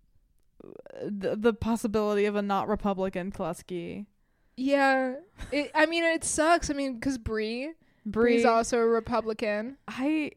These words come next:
Speaker 1: yeah, Bree
Speaker 2: Do you
Speaker 1: is a
Speaker 2: think
Speaker 1: Republican.
Speaker 2: anybody else is on the lane? Do you think Susan is?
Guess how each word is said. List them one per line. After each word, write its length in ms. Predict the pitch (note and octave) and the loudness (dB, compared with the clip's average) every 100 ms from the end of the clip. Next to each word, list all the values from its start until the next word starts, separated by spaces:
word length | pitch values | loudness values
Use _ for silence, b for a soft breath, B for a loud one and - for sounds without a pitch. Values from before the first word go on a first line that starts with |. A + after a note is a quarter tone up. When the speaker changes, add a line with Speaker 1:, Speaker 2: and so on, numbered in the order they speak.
| - | -10
Speaker 1:
yeah, 500 | G#3 G#3+ A3 A3+ A3 | -4 -2 0 0 0
Bree 220 | G#3+ A#3+ | 0 2
Speaker 2:
Do 40 | A#3 | 4
you 40 | |
Speaker 1:
is 40 | A#3 | 2
a 20 | |
Speaker 2:
think 100 | A3+ | 0
Speaker 1:
Republican. 680 | A3 A3+ G#3+ A3 A3 A3 A3+ | 0 -2 -2 -4 -6 -6 -2
Speaker 2:
anybody 460 | A#3 C4 A#3+ A3+ G#3+ | -2 0 2 2 2
else 260 | G3+ - | -2 -4
is 140 | B3 A#3 | -4 -4
on 120 | A#3 | -4
the 80 | A#3+ | -4
lane? 420 | B3 B3 B3 B3+ | -4 -4 -6 -8
Do 60 | |
you 40 | B3 | -8
think 160 | A#3 | -8
Susan 520 | A3 - G#3 G#3+ C4+ | -8 -8 -6 -4 -4
is? 100 | C4+ | -6